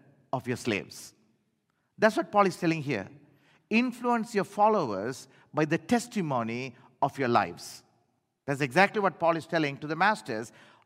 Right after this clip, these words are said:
in the first, uh, century Greco-Roman world. Influence your followers,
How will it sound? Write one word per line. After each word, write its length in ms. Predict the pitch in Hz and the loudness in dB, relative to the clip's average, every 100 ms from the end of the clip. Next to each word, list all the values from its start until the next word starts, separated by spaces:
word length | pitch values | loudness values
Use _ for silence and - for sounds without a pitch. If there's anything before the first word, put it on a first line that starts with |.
| _ | _
in 120 | 147 139 | -6 -4
the 60 | |
first, 460 | 139 160 175 - - - _ _ _ _ | -6 -2 -2 -4 -14 -20 _ _ _ _
uh, 320 | 127 120 110 - - _ | 0 2 2 -2 -10 _
century 500 | 165 156 151 143 135 | -4 -2 -2 -4 -2
Greco-Roman 640 | 131 123 117 117 110 98 | -4 -4 -4 -4 -4 -6
world. 280 | 95 65 98 - _ _ _ _ _ _ _ _ _ _ _ _ _ _ _ _ _ _ _ _ _ | -8 -10 -14 -20 _ _ _ _ _ _ _ _ _ _ _ _ _ _ _ _ _ _ _ _ _
Influence 540 | 240 247 214 214 - | 0 0 2 2 2
your 100 | 185 | -4
followers, 560 | 151 147 131 101 90 | 2 4 4 0 -6